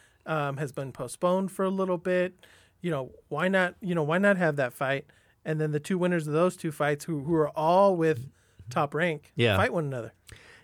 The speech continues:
Speaker 2: Yeah, you know what's interesting, right, is that prior to this, of course,
Speaker 1: Mm-hmm.
Speaker 2: right,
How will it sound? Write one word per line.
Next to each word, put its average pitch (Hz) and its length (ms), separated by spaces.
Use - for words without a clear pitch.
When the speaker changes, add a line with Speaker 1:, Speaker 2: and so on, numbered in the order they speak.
Speaker 2:
Yeah, 135 300
you 147 160
know 175 100
what's 156 180
interesting, 135 460
right, 113 220
is 104 120
that 110 200
prior 175 300
to 110 80
this, 98 240
of 95 100
course, 92 400
Speaker 1:
Mm-hmm. 127 80
Speaker 2:
right, 107 220